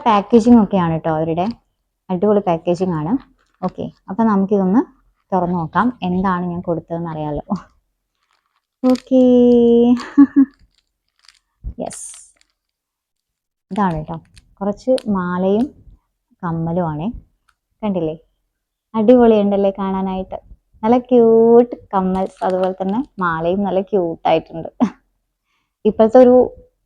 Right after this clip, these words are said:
മോഡലാണ് ട്ടോ ഈ ഒരു മാലയും കമ്മലും. ഇതിൽ എത്ര കളേഴ്സ് ഉണ്ട് എന്നുള്ളത് നമുക്ക് നോക്കാവേ. ആ, വൺ, ടു,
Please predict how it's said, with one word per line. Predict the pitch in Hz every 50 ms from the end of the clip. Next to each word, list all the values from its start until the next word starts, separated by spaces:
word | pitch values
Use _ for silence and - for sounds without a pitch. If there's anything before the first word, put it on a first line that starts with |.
| _ _ - 196
മോഡലാണ് | 185 185 180 190 196 202 190 180 170 165 165
ട്ടോ | 165 165 160 - - 165
ഈ | 175 180 175
ഒരു | 175 180 180 - 190 180
മാലയും | 170 165 165 165 175 180 180 220 226 233 - - 190
കമ്മലും. | 175 170 165 165 170 175 - - _ _ - 214 185 - - 220 - _ - 233 - - 269
ഇതിൽ | 233 254 254 254
എത്ര | 233 - 269 262 -
കളേഴ്സ് | 240 220 208 208 214 226 240 254
ഉണ്ട് | 240 233 226
എന്നുള്ളത് | 220 220 202 202 202 196 196
നമുക്ക് | 185 175 170 - 180 180
നോക്കാവേ. | 160 151 - - 160 156 165 196 269 - - - _ _ _ _ _ _ _ _ _ _ _ _ _ _ _ _ _ _ _ _ _ _ _ _ _ _ _ _ _ _ _ _ _ _ -
ആ, | - 185 185 185
വൺ, | 190 190 196 202 208 214 214 _ -
ടു, | 190 190